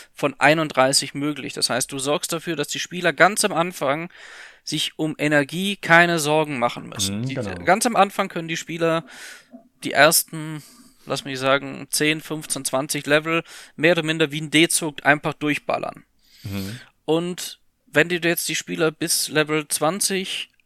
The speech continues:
Speaker 1: durchgezogen hast, gibt's zwei Möglichkeiten. A, die Spieler mögen das Spiel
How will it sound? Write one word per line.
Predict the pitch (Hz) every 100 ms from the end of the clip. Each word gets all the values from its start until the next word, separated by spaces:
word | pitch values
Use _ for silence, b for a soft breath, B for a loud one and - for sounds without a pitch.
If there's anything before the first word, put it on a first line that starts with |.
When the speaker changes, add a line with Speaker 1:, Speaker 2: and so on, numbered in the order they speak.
| _ _ - _
Speaker 1:
durchgezogen | 151 208 - 147 - 127 135
hast, | 151 190 - - - _ _ _ _
gibt's | - 202 -
zwei | - 165
Möglichkeiten. | 151 143 - 123 -
A, | - 156 190 - -
die | 151
Spieler | - 151 139
mögen | 143 156 120
das | 120
Spiel | - 135 175